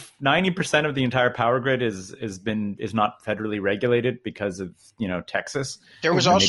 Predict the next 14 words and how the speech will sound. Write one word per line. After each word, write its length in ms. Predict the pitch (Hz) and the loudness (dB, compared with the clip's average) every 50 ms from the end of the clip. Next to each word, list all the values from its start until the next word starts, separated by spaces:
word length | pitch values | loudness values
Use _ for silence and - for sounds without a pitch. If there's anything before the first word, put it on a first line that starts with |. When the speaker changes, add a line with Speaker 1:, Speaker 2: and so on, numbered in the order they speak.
| - 214 | 4 4
Speaker 1:
just 60 | 208 185 | 2 2
Speaker 2:
a 40 | 165 | 2
report 540 | 156 151 139 - - - 202 185 147 135 - - | 0 -2 -2 -2 0 2 2 2 2 0 -4 -4
in, 480 | 156 147 143 139 135 135 131 131 - - - | -2 -2 -2 -2 -2 -4 -4 -6 -8 -10 -8
in 320 | 143 143 131 123 120 113 - | -6 -6 -4 -6 -8 -6 -4
two, 280 | - - - 165 156 151 - - - - - _ | -4 -4 -4 -6 -8 -10 -10 -14 -18 -18 -18 _
twenty 240 | - - 156 156 151 | -6 -4 -2 -2 -2
twenty 580 | 147 - - - 156 147 123 110 110 139 151 - _ _ _ _ _ _ _ _ _ _ _ _ _ | -2 -2 -2 0 0 0 0 -2 -6 -8 -10 -12 _ _ _ _ _ _ _ _ _ _ _ _ _
that 200 | 143 139 139 131 | 0 0 0 2
said 540 | - - - 139 135 131 131 123 127 123 104 117 | 2 2 2 2 2 2 0 0 -2 -6 -8 -6
this 180 | 127 139 139 - | -2 0 0 0
is 120 | 151 - - | 0 0 0
gonna 200 | 135 131 131 120 | 0 0 0 -2
happen. 440 | 117 123 117 113 - - 101 - | -2 -2 -4 -4 -4 -8 -16 -18